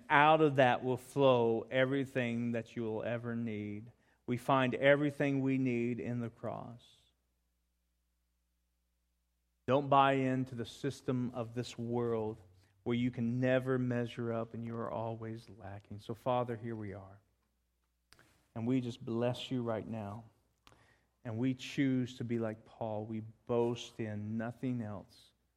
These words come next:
but the cross. And we thank you, Lord. And I bless you right now. And I thank you, God, that we are set free from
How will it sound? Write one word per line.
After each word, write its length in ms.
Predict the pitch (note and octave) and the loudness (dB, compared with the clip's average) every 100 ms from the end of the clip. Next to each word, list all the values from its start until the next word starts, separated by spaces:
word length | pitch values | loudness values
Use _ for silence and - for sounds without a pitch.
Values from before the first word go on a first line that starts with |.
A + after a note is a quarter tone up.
| _ | _
but 160 | G#2 - | -12 -12
the 60 | |
cross. 440 | - - G2+ G2+ - - _ _ _ _ _ _ _ _ _ _ - | -18 -14 -14 -14 -20 -20 _ _ _ _ _ _ _ _ _ _ -8
And 80 | G#2 | -6
we 140 | G#2 | -6
thank 420 | - A2 G#2 - | -6 -6 -6 -8
you, 160 | G#2 F#2+ | -10 -8
Lord. 240 | G2 G2 B2 _ _ _ _ _ _ _ | -10 -14 -18 _ _ _ _ _ _ _
And 80 | A2+ | -8
I 60 | G#2+ | -6
bless 600 | G#2 G#2+ G#2+ A2 G#2+ - | -6 -4 -4 -4 -6 -10
you 80 | A2 | -8
right 280 | A2 G#2 G#2 | -6 -8 -10
now. 140 | G#2 | -10
And 80 | G#2+ | -10
I 80 | G#2 - - | -10 -14 -8
thank 260 | A#2+ A2 | -6 -4
you, 80 | A#2 | -6
God, 300 | A2+ A2 G#2+ - _ _ _ | -6 -8 -10 -16 _ _ _
that 260 | G#2+ G#2+ G2 A#2+ | -2 -2 -2 -6
we 640 | A#2 A#2+ A#2+ A#2 A2+ A2 | -4 -2 -2 -2 -4 -6
are 120 | A2 - - | -8 -14 -10
set 180 | G#2+ - - | -8 -10 -12
free 420 | A#2 G#2+ G2+ G2 G2 _ _ _ _ _ - | -8 -8 -8 -10 -14 _ _ _ _ _ -4
from 160 | G#2 | -4